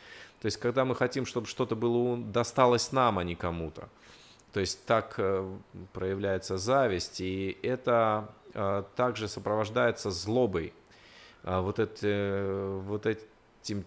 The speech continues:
чувством, э, подталкивающим вредить, э, идти на разные, э,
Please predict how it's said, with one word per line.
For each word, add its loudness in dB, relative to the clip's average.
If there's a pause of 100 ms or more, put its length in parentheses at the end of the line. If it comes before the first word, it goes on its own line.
чувством, -2 (280)
э, -2 (140)
подталкивающим -2
вредить, -4
э, -10
идти -6
на -2
разные, -2
э, -8